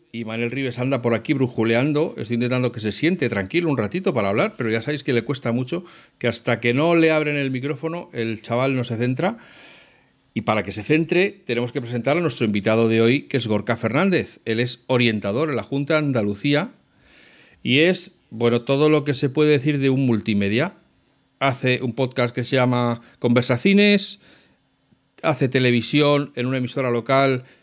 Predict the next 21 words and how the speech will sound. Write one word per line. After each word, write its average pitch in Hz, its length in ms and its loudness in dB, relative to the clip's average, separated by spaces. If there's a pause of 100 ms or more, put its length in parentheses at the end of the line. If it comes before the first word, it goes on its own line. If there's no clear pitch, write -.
(260)
que 123 100 -8
se 123 140 -8
llama 123 580 0
La 123 140 -6
Azotea 127 720 0
de 120 100 -6
Algabeña, 175 800 0 (540)
no 113 120 -6
sé 107 80 -6
si - 140 -10
lo 107 60 -2
he - 20 -2
dicho 104 240 -6
bien. 170 340 -2 (1300)
Y 151 160 4
hoy 214 240 2
con 170 260 -2
él 214 280 -4 (180)
vamos 170 320 -6
a 175 60 2
hablar, 170 400 0